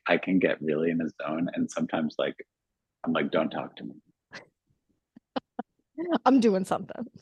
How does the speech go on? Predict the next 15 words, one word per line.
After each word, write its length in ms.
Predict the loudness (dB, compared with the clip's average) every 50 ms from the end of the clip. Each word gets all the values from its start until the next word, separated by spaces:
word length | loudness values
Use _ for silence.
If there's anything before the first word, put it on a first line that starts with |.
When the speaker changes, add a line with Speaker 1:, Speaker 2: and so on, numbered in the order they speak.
| _
Speaker 2:
<laughs> 100 | 6 6 8 8 6 6 6 4 2 2 2 2 2 0 2 4 4 4 4 6 _ 4 4 4 _ 4 4 4 4 _ 0 0 0 _ _ -4 -4 -4 _ _ 2 8 12 12 12 12 12 8 -2 -16 -4 2
That's 320 | 4 6 6 4 2 -2
wonderful. 760 | -2 0 0 0 2 2 0 0 2 2 2 2 2 0 -4 _ 4
Speaker 1:
Yeah, 300 | 8 10 10 10 10 10
like, 280 | 10 10 10 10 8 6
so, 200 | 4 4 4 6 8
like, 200 | 8 8 10 10
literally 520 | 10 10 12 12 12 12 12 12 12 10
this 300 | 10 6 4 2 0 -2
morning 320 | -2 0 0 2 2 2 2
I 40 | 2
was 100 | 2 0
on 100 | -2 -2 -2
the 60 | -4
Stairmaster. 680 | -2 0 0 0 0 0 -2 -2 -2 -6 -8 -10 -12